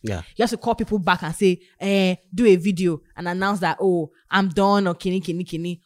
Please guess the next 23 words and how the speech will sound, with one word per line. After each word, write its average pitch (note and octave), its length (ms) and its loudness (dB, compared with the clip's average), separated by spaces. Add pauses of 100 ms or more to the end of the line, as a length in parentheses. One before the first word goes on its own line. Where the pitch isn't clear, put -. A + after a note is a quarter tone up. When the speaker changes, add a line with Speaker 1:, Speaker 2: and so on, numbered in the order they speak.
Speaker 2:
or E3+ 180 -2
"I've E3 120 -4
made G3 260 6
up," F3 160 4
or D3 80 -10
something, F3 240 -10
something. D#3 400 -12 (480)
It C4+ 80 -4
makes C#4 260 0
everything A3+ 360 -4
more G#3+ 240 -4
complicated F3 680 -8
because D3+ 380 -12 (260)
you've F#3 320 -6
already F3+ 220 -4
put F#3+ 200 -12
it E3+ 140 -8
on D#3+ 120 -14
social D#3+ 320 -12
media. D3 260 -12
And F3 120 -8
I'm G3 140 -8
like, G3 220 -8